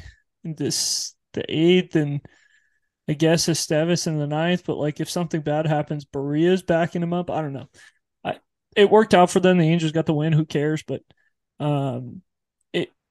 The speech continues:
it is interesting to hear them talk about when, when the platoons and, you know,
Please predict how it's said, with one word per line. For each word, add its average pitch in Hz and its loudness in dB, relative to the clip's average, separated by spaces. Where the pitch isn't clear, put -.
it 185 6
is 190 6
interesting 170 2
to - -2
hear 160 4
them 156 0
talk 151 -2
about 143 -2
when, 151 -4
when 170 2
the 170 2
platoons 160 0
and, 143 -4
you 151 -8
know, 139 -6